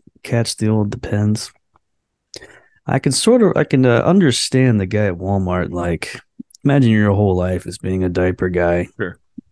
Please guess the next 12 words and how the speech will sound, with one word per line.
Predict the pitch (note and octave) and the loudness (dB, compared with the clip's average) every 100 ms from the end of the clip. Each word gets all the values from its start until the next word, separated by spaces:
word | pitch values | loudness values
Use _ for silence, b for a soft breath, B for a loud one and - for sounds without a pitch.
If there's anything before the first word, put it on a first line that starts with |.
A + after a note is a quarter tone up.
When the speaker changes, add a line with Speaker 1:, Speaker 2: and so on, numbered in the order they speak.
| _ | _
Speaker 1:
And | - G2 | -6 -2
then | F#2 | -2
it's | F2+ - | -2 -4
just | G2 F2+ F2+ | -6 -4 -4
like, | F2 - - - _ _ _ _ _ _ _ _ _ _ _ | -4 -6 -12 -18 _ _ _ _ _ _ _ _ _ _ _
you | G#2 G2+ - | 2 2 0
actually | G2+ G2+ G2+ F#2 | -2 0 -2 -2
see | - F#2 | -2 -4
someone | - G2 F2+ F2+ | -2 -2 -2 -2
else | F2 F2 - - | -2 -4 -6 -6
wearing | F2 F2 F2 | -4 -2 -2
one. | E2+ F2 F#2 | -4 -4 -6